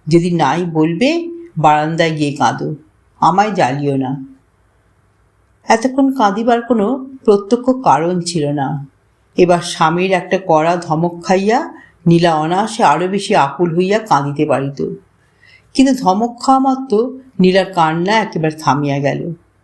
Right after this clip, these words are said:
"দাঁত ব্যথা করছে তোমার?" অনাদি বলিল, "না।" "মাথার যন্ত্রণা হচ্ছে?" "না।" তবে নীলা যেন অবাক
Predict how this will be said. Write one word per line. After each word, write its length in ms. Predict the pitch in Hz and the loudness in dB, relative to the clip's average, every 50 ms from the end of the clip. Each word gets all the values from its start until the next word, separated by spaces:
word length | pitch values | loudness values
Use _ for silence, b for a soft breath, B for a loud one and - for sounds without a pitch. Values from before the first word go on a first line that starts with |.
| _ _ _ _ _ _ _ _ _ _ _ _ _ _ _ _ _ _ _ _ 175 | _ _ _ _ _ _ _ _ _ _ _ _ _ _ _ _ _ _ _ _ 0
"দাঁত 280 | 165 165 151 151 156 156 | 4 4 4 4 2 0
ব্যথা 280 | 156 165 170 - 202 | -2 -2 -2 -2 -2
করছে 360 | 202 - 254 254 - - 269 | -2 -2 -2 -2 -2 -2 -2
তোমার?" 340 | - 165 170 170 185 226 302 311 - - - _ _ _ _ _ _ _ _ _ _ _ | -2 0 0 0 0 0 -2 -4 -10 -16 -20 _ _ _ _ _ _ _ _ _ _ _
অনাদি 360 | - - 147 147 147 151 165 165 | -2 0 0 0 0 0 0 0
বলিল, 280 | 170 175 190 202 202 | 0 2 2 0 0
"না।" 500 | 196 180 156 127 120 135 139 131 - - - _ _ _ _ _ _ _ _ _ _ _ - | 0 0 0 0 0 -2 -4 -8 -10 -16 -20 _ _ _ _ _ _ _ _ _ _ _ 0
"মাথার 360 | 156 147 147 147 - 190 170 | 2 2 2 2 0 -2 0
যন্ত্রণা 520 | 156 165 147 143 147 143 175 196 226 254 262 | 0 0 0 0 0 -2 0 2 2 2 2
হচ্ছে?" 540 | 277 294 - - - - 214 156 147 143 - - - _ _ _ - 165 | 0 -2 -6 -6 -4 -2 -2 -2 -2 -4 -8 -12 -18 _ _ _ -2 2
"না।" 440 | 156 156 147 123 120 135 139 - _ _ _ _ _ _ _ _ _ _ _ _ _ - | 2 2 2 2 -2 -4 -8 -14 _ _ _ _ _ _ _ _ _ _ _ _ _ 2
তবে 420 | 190 185 185 220 262 320 349 - - - - _ b b b b b b b b _ _ - | 2 2 2 2 -2 -4 -6 -8 -14 -18 -20 _ b b b b b b b b _ _ 4
নীলা 240 | 214 240 254 262 277 | 4 6 4 4 2
যেন 220 | 294 277 269 269 | 2 0 0 0
অবাক 320 | 220 180 175 185 208 214 | 0 2 2 0 0 -2